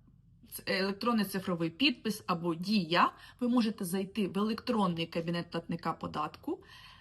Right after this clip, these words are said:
зайти в розділ «Яка для громадян»,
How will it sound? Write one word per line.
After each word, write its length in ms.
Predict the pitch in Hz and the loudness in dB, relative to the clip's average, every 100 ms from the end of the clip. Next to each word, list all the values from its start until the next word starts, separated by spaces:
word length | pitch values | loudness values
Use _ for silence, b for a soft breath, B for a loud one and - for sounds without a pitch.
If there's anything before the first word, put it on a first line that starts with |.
| B | B
зайти 380 | 180 240 254 370 | 2 2 4 2
в 60 | 311 | 2
розділ 500 | 330 262 190 185 175 | 2 4 4 0 0
«Яка 440 | 208 233 285 370 359 | 2 2 4 6 6
для 220 | 220 220 | 6 2
громадян», 880 | 202 240 220 185 175 135 156 196 | 4 4 4 2 2 2 2 0